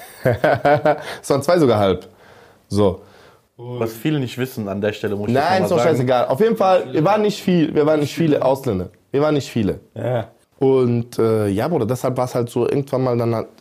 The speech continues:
Speaker 1: es wird halt schon irgendwann, früher war's ja auch immer so, also grad so meine Generation war's schon viel dieses, du bist so, der ist das. Du
Speaker 3: Ja.
Speaker 1: warst nie richtig deutsch. Weißt du, was ich mein? Also ich kenn keinen auch von meinen Jungs,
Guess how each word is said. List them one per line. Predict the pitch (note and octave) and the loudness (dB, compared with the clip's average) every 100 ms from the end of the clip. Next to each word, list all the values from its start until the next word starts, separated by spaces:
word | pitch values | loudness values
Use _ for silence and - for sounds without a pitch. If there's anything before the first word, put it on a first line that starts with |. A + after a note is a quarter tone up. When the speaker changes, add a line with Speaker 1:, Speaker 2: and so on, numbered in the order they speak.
| _ - | _ -12
Speaker 1:
es | - | -2
wird | E3 E3 | 0 2
halt | F#3 - | 0 0
schon | F#3 F#3+ G3 G3 - - _ - | 2 4 2 0 -12 -20 _ -2
irgendwann, | E3+ F3 F3 D3 C#3+ | 2 2 0 0 0
früher | D#3+ F3+ | 2 2
war's | E3+ | 2
ja | E3 | 0
auch | C#3+ - | -2 -2
immer | D3+ C#3+ | 0 0
so, | C3+ | 0
also | - C3+ | 0 0
grad | B2+ D3+ D3+ | 0 0 0
so | |
meine | B2 B2 C3 | 0 2 2
Generation | B2 A2 G#2 A#2 | 2 0 0 -2
war's | A2 - | -2 -4
schon | - B2 B2+ | -2 0 0
viel | - C3+ B2+ A2+ | -2 0 2 2
dieses, | A2 G2+ G2 - _ - | 0 -2 -6 -12 _ -6
du | F#2+ B2+ | 0 0
bist | C3 - | 0 0
so, | G#2 G#2 G#2+ - - _ _ _ _ _ _ _ | 4 4 2 -2 -20 _ _ _ _ _ _ _
der | F#2+ G2+ | 0 0
ist | - D#2+ | 0 -4
das. | C#2 - - G#2+ | -6 -8 -14 -4
Du | A2+ | 2
Speaker 3:
Ja. | B2+ | 2
Speaker 1:
warst | A#2+ | 2
nie | B2+ | 2
richtig | A#2+ A#2 A2+ F#2+ | 2 0 -2 0
deutsch. | E2+ D#2+ - - _ _ _ _ _ _ _ | 0 0 -4 -16 _ _ _ _ _ _ _
Weißt | - B2 | -2 0
du, | C3 | 0
was | A#2 | 0
ich | |
mein? | A#2 A#2+ - - | -2 -4 -6 -2
Also | B2 | -2
ich | B2 | 2
kenn | D#3 C#3 | 0 2
keinen | C3+ C#3+ C3+ | 2 2 2
auch | B2 | 0
von | - A#2+ | 0 0
meinen | A#2+ B2+ | 2 4
Jungs, | B2+ B2+ B2+ - - | 4 4 2 -2 -14